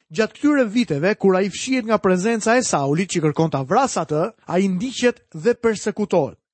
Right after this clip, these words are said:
Ai është i detyruar të fshihet në pyll dhe në shpellat e tokës për t'i shpëtuar zemërimit të mbretit. Gjatë gjithë kësaj kohe,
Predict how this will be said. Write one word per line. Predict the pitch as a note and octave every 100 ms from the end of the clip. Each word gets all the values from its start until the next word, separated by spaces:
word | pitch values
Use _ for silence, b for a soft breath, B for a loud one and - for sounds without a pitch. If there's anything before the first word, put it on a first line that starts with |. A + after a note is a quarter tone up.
| -
Ai | G3 C4+
është | G#3+
i | G#3+
detyruar | A3 G3 A#3+ C4 A#3+
të | F#3+
fshihet | - B3+ B3 G3
në | F#3
pyll | - A3 C4 C4 b b
dhe | E3+ G3
në | G#3 E3+
shpellat | - - C#4+ C4+ A#3
e | B3+
tokës | B3+ F3 - G#3 A#3 -
për | G#3
t'i | G#3+ F#3
shpëtuar | - D#3+ B3 B3 A#3 F3+
zemërimit | F3 D#3+ D#3+ G3 G#3 G3
të | G#3+
mbretit. | G#3 F#3 C#3+ - _ _ _ _ _
Gjatë | D#3+ F3+ F#3 D3+
gjithë | C#4+ B3
kësaj | A#3+ C#4 D4
kohe, | F#3+ C3+ F3+